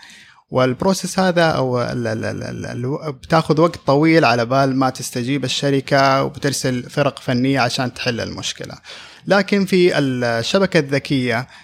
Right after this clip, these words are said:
بيكون عند مزود الخدمة، ب-، بيعرف بالضبط فين تحدث الأعطال، وقبل ما تحدث الأعطال بيكون عنده، آه، تصور أن هذه المنطقة، آه، المنطقة ممكن حيصير فيها، آه، عطل.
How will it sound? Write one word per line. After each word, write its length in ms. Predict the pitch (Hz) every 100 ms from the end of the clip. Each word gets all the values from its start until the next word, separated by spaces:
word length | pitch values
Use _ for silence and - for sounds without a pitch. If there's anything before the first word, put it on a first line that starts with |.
| _
بيكون 560 | 135 131 - 202 196 - -
عند 520 | 135 190 190 151 135
مزود 460 | 135 127 170 185 139
الخدمة، 520 | 123 - 113 104 98 - _ _ -
ب-، 540 | - 123 117 123 113
بيعرف 580 | 135 175 175 170 - -
بالضبط 600 | 135 127 139 139 170 170
فين 240 | - 180 165
تحدث 340 | 156 147 139
الأعطال، 580 | 127 98 - 120 160 190
وقبل 360 | 143 185 214
ما 120 | 214 190
تحدث 400 | - 151 147 143
الأعطال 560 | 127 110 - 123 127 - - _
بيكون 380 | 143 - 180 170
عنده، 560 | 139 175 151 165 156 -
آه، 320 | 131 127 123
تصور 640 | 127 147 - 185 147 127 - - - -
أن 100 | 117
هذه 200 | 127 156
المنطقة، 640 | 151 147 147 143 139 143
آه، 340 | 147 156 135 123
المنطقة 500 | 123 139 139 135 135
ممكن 300 | 139 135 123
حيصير 500 | 127 123 - 139 127
فيها، 600 | 139 127 117 120 123 -
آه، 460 | 127 117 113 107 117
عطل. 280 | 131 110